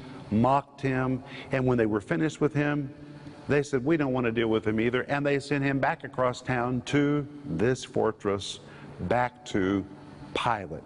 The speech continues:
Pilate ended up with a problem again. But after once again interrogating Jesus, this is what Pilate said.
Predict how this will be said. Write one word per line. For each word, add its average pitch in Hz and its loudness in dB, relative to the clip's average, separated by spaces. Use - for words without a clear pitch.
Pilate 147 -2
ended 127 2
up 120 -2
with 131 -2
a 135 2
problem 117 0
again. 107 -2
But 95 -2
after 120 -2
once 127 0
again 131 0
interrogating 127 2
Jesus, 127 2
this 101 2
is 143 0
what 156 0
Pilate 101 -2
said. 76 -2